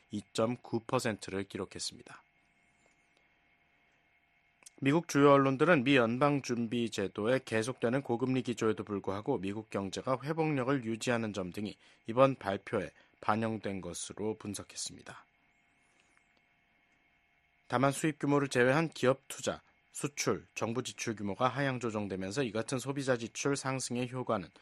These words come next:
부분적으로 상쇄됐다고 전했습니다. 미 연준은 다음 달 신종 코로나 바이러스 대유행 이후 첫 금리 인하를 단행할 것으로 언론들은 예측하고 있습니다.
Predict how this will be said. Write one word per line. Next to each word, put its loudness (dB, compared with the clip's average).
부분적으로 -6
상쇄됐다고 -6
전했습니다. -12
미 6
연준은 6
다음 6
달 6
신종 0
코로나 2
바이러스 2
대유행 0
이후 -2
첫 -6
금리 -2
인하를 -2
단행할 -2
것으로 -6
언론들은 -6
예측하고 -12
있습니다. -14